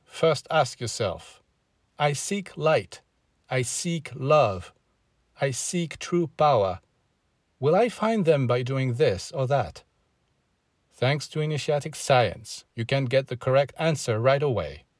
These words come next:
Otherwise, you will throw yourself body and soul into endeavors that will gradually weaken and destroy you. Look at businessmen who are always agitated and race the world over to find yet another market,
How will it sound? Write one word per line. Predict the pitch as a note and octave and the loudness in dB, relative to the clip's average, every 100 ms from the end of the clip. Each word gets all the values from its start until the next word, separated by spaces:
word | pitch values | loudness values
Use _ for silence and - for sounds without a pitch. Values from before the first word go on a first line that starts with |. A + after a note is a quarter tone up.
| _ _ _ _ | _ _ _ _
Otherwise, | G#2+ G#2 A2+ B2+ G#2 F#2+ - - _ - | -4 0 4 6 6 0 -8 -18 _ -6
you | B2+ | 0
will | B2+ A#2 | 2 0
throw | - E3 E3 | 4 6 8
yourself | D3+ - B2 G#2+ - | 4 2 2 2 2
body | A#2 D3 D#3+ E3 | 4 4 4 -2
and | D3 | -4
soul | - C3 G#2+ G2+ | 0 2 4 0
into | G2+ G2+ A2+ | -4 -4 -2
endeavors | A2+ A#2 C3 A#2 F#2+ F#2 - A#2 | -2 4 4 4 0 -2 -8 -8
that | A2+ | -8
will | A2+ A2 | -6 -6
gradually | G2 B2+ C#3+ C3 A2 G#2+ | 2 2 4 2 0 -2
weaken | F#2+ C#3 D3 A2 G2 | -4 -6 -4 -6 -6
and | G2+ | -6
destroy | A2 - - C3 C3 | -6 -6 0 4 4
you. | A2+ F2+ D#2+ D#2+ _ _ _ _ _ _ _ _ _ _ _ | 4 -4 -10 -12 _ _ _ _ _ _ _ _ _ _ _
Look | E3 F3+ | 0 0
at | D3 C3+ | -2 0
businessmen | F#3 E3 A2+ G#2+ G2 F2 - _ | 0 0 -4 -4 -6 -8 -12 _
who | - B2+ | 0 2
are | A#2+ | 2
always | F#3 F#3 F3+ D#3 | 4 4 4 0
agitated | D#3 D3+ - D#3 C3 G2 | -2 -4 -2 -2 -2 -6
and | G2 G2+ | -8 -2
race | B2+ C#3 | -2 -2
the | - C#3+ | -4 -4
world | C#3 C#3+ A2+ G2+ | 4 6 6 2
over | G2+ A2 | -4 -6
to | - A#2 | -8 -8
find | - A#2+ A2+ - | -4 -2 -2 -6
yet | A#2+ C#3 C#3 | 0 2 2
another | D3 C3+ D3 D3 C#3+ | -2 0 2 2 0
market, | C3+ C3 A#2 F2+ - | 0 0 -2 -8 -10